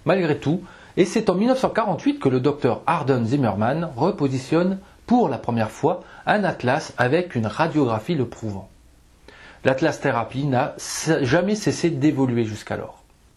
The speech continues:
C'est en mille neuf cent quatre-vingt-six qu'un changement majeur dans l'approche des différentes techniques intervient.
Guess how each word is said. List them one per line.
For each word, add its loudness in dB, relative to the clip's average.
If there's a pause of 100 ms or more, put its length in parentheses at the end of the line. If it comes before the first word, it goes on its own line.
(300)
C'est 2
en 4
mille 2
neuf 2
cent 0
quatre-vingt-six 0
qu'un 0 (100)
changement -2
majeur 2 (260)
dans 0
l'approche 0
des 0
différentes -2
techniques 0
intervient. -4